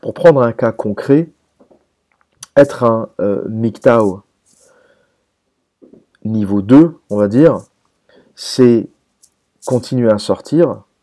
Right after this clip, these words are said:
continuer à voir des femmes, continuer à avoir des amis, avoir une vie so-, sociale, à travailler, à avoir de l'ambition, mais le faire sous nos propres conditions. C'est-à-dire que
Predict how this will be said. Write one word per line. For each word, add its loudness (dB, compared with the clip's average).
continuer -4
à -6
voir -2
des -6
femmes, 0
continuer -8
à -2
avoir -4
des -8
amis, -4
avoir -6
une -12
vie -6
so-, -12
sociale, -4
à -12
travailler, -6
à -8
avoir -8
de -6
l'ambition, -12
mais 2
le 4
faire 4
sous -6
nos -2
propres -6
conditions. -10
C'est-à-dire -2
que -2